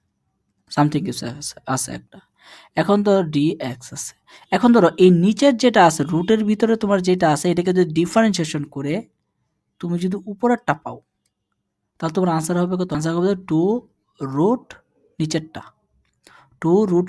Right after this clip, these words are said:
সহকারে নিচেরটা, নিচেরটা, তোমার এটা হয়ে যাবে আনসার, টু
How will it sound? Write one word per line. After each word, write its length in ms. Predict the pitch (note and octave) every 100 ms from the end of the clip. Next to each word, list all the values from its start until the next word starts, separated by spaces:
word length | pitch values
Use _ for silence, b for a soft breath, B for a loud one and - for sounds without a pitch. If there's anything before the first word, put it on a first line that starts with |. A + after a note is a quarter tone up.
| -
সহকারে 380 | F#3+ F#3 G#3+ A3 F3+
নিচেরটা, 420 | - D#3 - - - _ _ _ _ _ _ _ _ _ _ _ _ _ _ _ _ _ _ _ _ _ _ _ _ _ _ _ _ - _ _ _ _ _ _ C3+
নিচেরটা, 560 | C3 - E3+ F#3 - - - _ _ _ _ _ _ _ _ _ -
তোমার 200 | D3+ D#3 D#3+
এটা 120 | E3+ D3
হয়ে 120 | D3+ C#3
যাবে 140 | B2+ A#2
আনসার, 300 | - - - _ b b
টু 80 | -